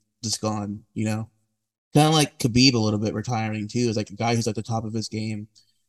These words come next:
and all of a sudden he retires on top. I'm like, <laughs> "What?"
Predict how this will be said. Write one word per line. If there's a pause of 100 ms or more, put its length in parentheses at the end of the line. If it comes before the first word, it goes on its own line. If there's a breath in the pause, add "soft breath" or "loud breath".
(180)
and
all
of
a
sudden
he
retires
on
top.
I'm
like, (1120)
<laughs>
"What?"